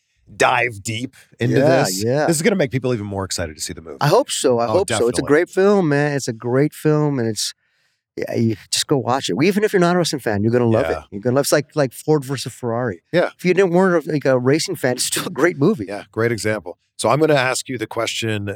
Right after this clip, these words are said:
Speaker 1: that I ended our last interview with and that I end every interview with.
Speaker 2: Right.
Speaker 1: What are three things in your life you're grateful for right now?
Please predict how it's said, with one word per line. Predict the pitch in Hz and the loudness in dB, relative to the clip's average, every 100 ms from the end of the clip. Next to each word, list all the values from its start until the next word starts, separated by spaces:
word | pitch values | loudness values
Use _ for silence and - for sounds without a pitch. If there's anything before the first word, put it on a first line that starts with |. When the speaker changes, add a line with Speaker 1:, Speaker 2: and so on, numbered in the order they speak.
| - | -12
Speaker 1:
that | 87 101 95 | -8 -4 -2
I | 92 92 | -2 -4
ended | 98 101 95 | -4 -4 -4
our | 92 95 | -4 -2
last | 98 98 - | -2 -4 -4
interview | 90 85 | -8 -8
with | 78 82 - | -8 -8 -8
and | 110 127 | -2 2
that | 135 | 2
I | 139 | 2
end | 143 | 2
every | 139 117 98 | 2 0 -4
interview | 85 76 71 | -6 -12 -16
with. | 62 - | -16 -12
Speaker 2:
Right. | 92 82 _ _ _ _ - | -14 -14 _ _ _ _ -8
Speaker 1:
What | 143 | -6
are | |
three | - - 165 | -4 -2 0
things | 139 156 151 127 | 0 -2 0 0
in | |
your | 135 | 0
life | 113 104 - | 2 0 -2
you're | 101 | -4
grateful | 98 90 90 | -2 -4 -6
for | - - 82 78 | -14 -10 -8 -8
right | 71 82 78 | -8 -8 -8
now? | 71 62 | -10 -14